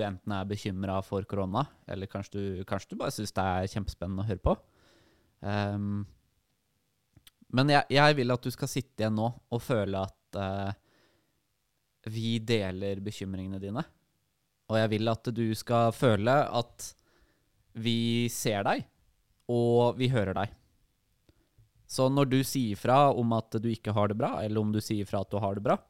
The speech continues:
så vil jeg at du skal vite at du faktisk blir hørt. Og når det er sagt, så går vi også nå inn mot jul. Innen denne episoden her kommer ut, så er det vel kanskje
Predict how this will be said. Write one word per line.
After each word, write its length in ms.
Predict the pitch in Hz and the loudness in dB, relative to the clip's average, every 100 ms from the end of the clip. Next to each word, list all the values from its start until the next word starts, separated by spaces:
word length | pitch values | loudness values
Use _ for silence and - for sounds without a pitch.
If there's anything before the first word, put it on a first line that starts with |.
| _ _ _ - | _ _ _ -4
så 120 | 127 | 0
vil 160 | 120 110 | 2 2
jeg 80 | |
at 140 | 113 120 | 0 0
du 100 | 113 | -2
skal 180 | 107 123 | -2 0
vite 280 | 113 104 - | 0 -2 -6
at 140 | - 104 | -8 -4
du 120 | 110 | -6
faktisk 800 | - - 117 - - 139 135 - | -6 -8 -8 -8 -10 -6 -6 -8
blir 420 | - 104 104 127 147 | -10 -4 0 0 0
hørt. 440 | 165 214 _ - - _ _ _ _ _ _ _ _ _ _ _ _ _ 139 | -2 -2 _ -18 -18 _ _ _ _ _ _ _ _ _ _ _ _ _ 2
Og 100 | 151 | 4
når 140 | 165 | 6
det 100 | 135 | 6
er 120 | 143 156 | 6 6
sagt, 420 | 208 - - - | 2 2 -10 -14
så 200 | - 160 | 0 2
går 240 | 139 127 131 | 6 6 6
vi 80 | 165 | 4
også 280 | 127 151 | 4 2
nå 160 | 143 120 135 - | 4 6 6 4
inn 260 | 120 120 131 | 0 0 -2
mot 260 | - 120 110 | -2 -2 0
jul. 240 | 98 101 - _ _ _ _ _ _ _ | -2 -4 -6 _ _ _ _ _ _ _
Innen 180 | 160 160 | -4 0
denne 180 | 156 156 | 0 0
episoden 360 | - 147 135 143 | 0 -2 0 0
her 160 | 123 | -2
kommer 300 | - 113 123 | 0 2 2
ut, 120 | 202 - | 0 -2
så 180 | 151 117 | 0 2
er 80 | 107 | 2
det 60 | |
vel 160 | 113 117 | 0 -2
kanskje 560 | 123 101 - - 107 | -2 -4 -6 -6 -4